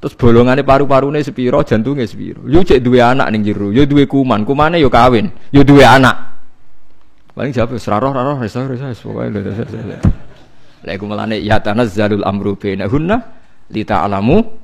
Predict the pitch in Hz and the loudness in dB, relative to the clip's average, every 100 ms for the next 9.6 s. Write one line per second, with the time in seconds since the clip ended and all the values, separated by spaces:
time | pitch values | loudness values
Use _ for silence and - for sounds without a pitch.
0 | _ - - 104 98 95 90 113 107 80 | _ -16 -8 -4 -4 -4 -2 0 0 0
1 | 98 98 95 98 104 - 98 98 131 123 | -2 -4 -6 -8 -8 -4 -4 -2 -6 -6
2 | 95 - 120 110 98 98 92 87 107 110 | -10 -4 -2 -2 -6 -8 -10 -8 -6 -4
3 | 98 101 - - - 113 110 104 - 101 | -4 -8 -8 -8 -2 -2 0 -6 -8 -10
4 | 101 95 98 - 98 110 143 - - _ | -8 -6 -8 -4 -4 -2 -4 -6 -20 _
5 | - - _ - - 143 151 - 151 143 | -20 -20 _ -20 -2 0 2 0 0 -2
6 | 143 139 131 143 139 135 147 123 131 120 | -2 -4 -6 -6 -6 0 0 2 2 0
7 | 127 127 120 113 147 127 120 120 120 120 | 0 0 -2 -2 0 0 2 0 0 -6
8 | 117 113 107 110 107 92 98 _ 131 143 | -4 -4 -2 -4 -4 -12 -14 _ -20 -10
9 | - 123 - 107 92 69 | 2 4 4 2 -4 -6